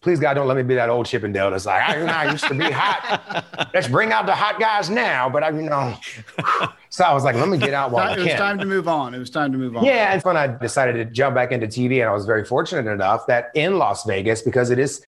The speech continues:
Speaker 1: such a community as far as the entertainment industry goes, those television stations here were more than happy to have me come on and guest host shows. And then I ended up starting hosting a weekend show on the Fox affiliate here in Vegas. And that just led to more and more stuff and eventually led me to where I am in T V now,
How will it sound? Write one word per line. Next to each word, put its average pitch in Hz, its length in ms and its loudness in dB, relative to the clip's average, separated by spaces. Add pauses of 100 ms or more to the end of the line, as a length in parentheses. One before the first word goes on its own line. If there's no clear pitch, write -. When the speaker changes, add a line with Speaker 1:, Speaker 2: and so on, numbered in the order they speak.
(140)
Speaker 1:
such - 360 0
a 151 160 4
community 120 560 2
as 131 120 0
far 113 180 2
as 101 80 -2
the 110 120 2
entertainment 110 460 0
industry 151 360 0
goes, 208 360 0 (340)
those 147 440 0
television 143 540 0
stations 101 480 -2
here 117 280 4
were 117 240 2
more 110 360 0
than 120 140 0
happy 113 420 0
to 95 100 0
have 101 240 -2
me 101 100 0
come 113 260 -2
on 139 220 2
and 101 200 -4
guest 98 260 0
host 95 300 0
shows. 92 560 2
And 104 160 2
then 110 80 2
I 113 60 2
ended 117 180 0
up 107 100 -2
starting 123 400 0 (200)
hosting 131 340 2
a 123 60 2
weekend 127 420 0
show 131 240 2
on 135 100 0
the 139 80 0
Fox 110 320 -2
affiliate 95 500 0
here 101 220 2
in 95 120 -2
Vegas. 98 380 0
And 117 80 0
that 110 100 2
just 113 200 -4
led 110 180 2
to 110 60 0
more 101 220 4
and 101 60 -2
more 101 120 2
stuff 120 320 0
and 127 80 -2
eventually 104 440 0
led 98 200 2
me 104 120 0
to 104 120 -4
where 107 100 2
I 107 100 2
am 107 100 0
in 101 60 -4
T 117 180 -2
V 117 100 2
now, 117 300 0